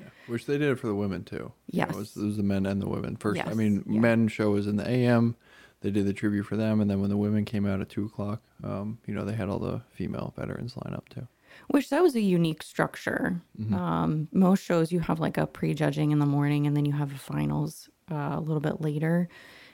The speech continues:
Speaker 2: And this was set up so that men were doing prejudging and finals back to back.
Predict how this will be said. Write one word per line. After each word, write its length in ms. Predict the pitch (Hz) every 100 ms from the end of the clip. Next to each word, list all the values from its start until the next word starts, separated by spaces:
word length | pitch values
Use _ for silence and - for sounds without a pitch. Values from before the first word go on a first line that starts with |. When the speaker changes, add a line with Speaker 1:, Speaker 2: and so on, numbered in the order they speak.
| _
Speaker 2:
And 240 | 180 151 151
this 280 | 170 - -
was 160 | 175 165
set 220 | 156 151
up 160 | 147
so 180 | - 156
that 300 | 147 190 -
men 360 | 151 160 160 165
were 120 | 151
doing 280 | 147 151 151
prejudging 640 | - 190 170 175 160 147
and 140 | 143
finals 480 | - 151 165 151 135
back 280 | - 139 -
to 60 | 139
back. 500 | 143 143 - -